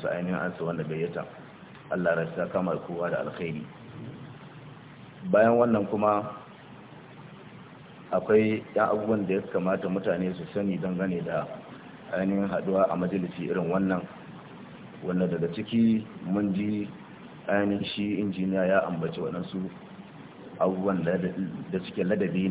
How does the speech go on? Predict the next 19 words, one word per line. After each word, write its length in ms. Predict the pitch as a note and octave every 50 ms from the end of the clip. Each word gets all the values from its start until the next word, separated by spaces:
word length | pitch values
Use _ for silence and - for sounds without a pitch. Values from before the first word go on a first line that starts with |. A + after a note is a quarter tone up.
| F2+ E2
ne 40 | - - - - - - - - - - - - - - - - - - - - -
domin 320 | E2+ E2 F2 F#2 F#2 F#2 F#2
wurin 400 | F2+ F2+ F#2 F#2 F#2+ F#2+ F#2 - -
ainihin 400 | - G2 F#2+ F#2+ F#2+ G2 G2+ F#2
halitta 400 | E2+ F2 F2 F2+ F2+ - - F2+
karatu 320 | G2+ F#2 E2 E2 E2 - F#2
irin 240 | D#2 - F2+ E2
wannan. 280 | D#2+ D#2+ D#2 D#2+ D2+ - - - - - - - - - - - - - - - - - - - - - - - - - - - - - -
Abu 280 | D#2 D#2 D#2 E2+ F#2 G#2
na 100 | A#2 B2
farko 340 | A#2+ B2+ A#2+ A2 - B2 A#2
dai, 260 | A2 A#2 A#2 A#2 A#2 - - - - - - - - - - - - - - - - - - - - - - - - - - - - A2
yana 220 | A#2 A#2+ B2 A2+
da 80 | G2+ G2
kyau 340 | - - A2+ A2 G#2 F2+ F2+ - - - - - - - - - - - - - - - - - - - - - -
lokacin 500 | G2+ A#2 B2+ B2 A#2 A2 - B2+ A#2+ A#2
da 60 | G#2+ F#2+
aka 320 | G#2+ A#2+ A2 G#2+ G2 G2+ F2+
zo 320 | F#2 A2 A2+ A#2 A2 -